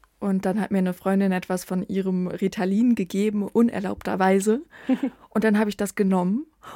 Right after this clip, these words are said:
Speaker 1: und dann hab ich diese Prüfung bestanden und das war total überraschend und das war sozusagen der erste Stein, wie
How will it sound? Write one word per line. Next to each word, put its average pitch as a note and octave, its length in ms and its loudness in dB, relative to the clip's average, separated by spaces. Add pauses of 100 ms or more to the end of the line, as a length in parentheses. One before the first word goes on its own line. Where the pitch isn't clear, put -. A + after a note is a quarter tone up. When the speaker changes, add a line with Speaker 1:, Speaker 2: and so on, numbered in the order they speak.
(120)
Speaker 1:
und G#3+ 140 -2
dann F#3 160 2
hab F3+ 120 -2
ich F#3 120 -8
diese G3+ 200 -6
Prüfung A#3+ 400 -4
bestanden B3+ 760 -4
und F#3 400 -4
das - 340 -2 (220)
war G3+ 260 -4
total G#3 380 -4
überraschend G3 640 -4
und G3+ 200 -10
das F#3+ 120 -10
war F#3 320 -6
sozusagen F#3+ 560 -8
der F#3 220 -6
erste G3+ 360 -6
Stein, G#3 520 -4 (580)
wie G#3+ 380 -4